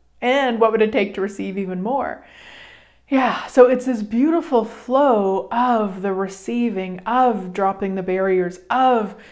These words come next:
clearing points of views or not playing with points of views. 'Cause that could be another thing also, guys. You don't necessarily have to take time to clear that judgment. Just recognize it's not yours. That judgment is not yours.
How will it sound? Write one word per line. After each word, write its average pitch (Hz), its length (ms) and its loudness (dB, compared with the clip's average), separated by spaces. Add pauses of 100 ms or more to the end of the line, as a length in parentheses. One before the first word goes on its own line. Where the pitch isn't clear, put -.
(280)
clearing 233 420 4
points 226 300 0
of 214 120 2
views 214 420 -2
or 233 240 6
not 226 420 2
playing 262 380 6
with 208 200 -2
points 185 280 -4
of 185 80 -4
views. 185 260 -4
'Cause 269 160 -4
that 359 220 0
could 415 140 -6
be 233 280 0
another 190 680 -2
thing 190 260 -6
also, 220 340 -2
guys. 185 340 2 (520)
You 269 100 0
don't 359 180 2
necessarily 247 460 2
have 202 120 0
to 202 60 -6
take 202 280 -6
time 214 320 0
to 202 100 -4
clear 196 400 0
that 233 240 2
judgment. 262 480 -2 (300)
Just 330 220 -4
recognize 226 640 -2
it's 262 200 -12
not 247 240 -4
yours. 247 560 -6 (840)
That - 260 -4
judgment 254 520 -2
is 214 180 -4
not 190 360 -2
yours. 190 380 -2